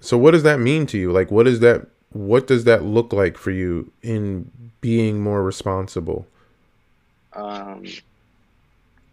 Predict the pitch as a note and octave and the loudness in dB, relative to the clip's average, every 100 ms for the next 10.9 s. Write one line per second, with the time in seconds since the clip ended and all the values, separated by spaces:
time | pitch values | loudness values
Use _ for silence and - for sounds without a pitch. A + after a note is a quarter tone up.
0 | _ _ _ _ _ _ _ _ A#2 A2+ | _ _ _ _ _ _ _ _ -8 -8
1 | G#2 - - _ _ _ _ _ _ _ | -8 -12 -20 _ _ _ _ _ _ _
2 | _ _ _ _ _ _ _ _ _ _ | _ _ _ _ _ _ _ _ _ _
3 | _ _ _ _ _ _ _ _ _ _ | _ _ _ _ _ _ _ _ _ _
4 | _ A2 G#2 - A2 G#2 - G#2+ G#2 A2+ | _ -10 -8 -6 -6 -6 -4 -2 0 -2
5 | A2+ - A#2+ A#2+ - - B2+ C3 - - | -6 -12 -12 -12 -14 -10 -8 -8 -12 -18
6 | - F#2+ G2+ G#2 G#2 G#2 G#2 - - - | -10 -6 -4 -4 -4 -6 -8 -10 -16 -16
7 | - _ _ A2+ G#2+ A2 G#2+ G#2+ A2 A#2 | -18 _ _ -8 -6 -6 -4 -4 -4 -6
8 | A2+ - - - A2+ A#2 A#2 - _ _ | -8 -14 -18 -8 -4 -4 -6 -10 _ _
9 | _ _ _ _ _ _ _ _ _ _ | _ _ _ _ _ _ _ _ _ _
10 | _ _ _ G2 G2 G2+ G2 F#2+ | _ _ _ -12 -8 -8 -8 -12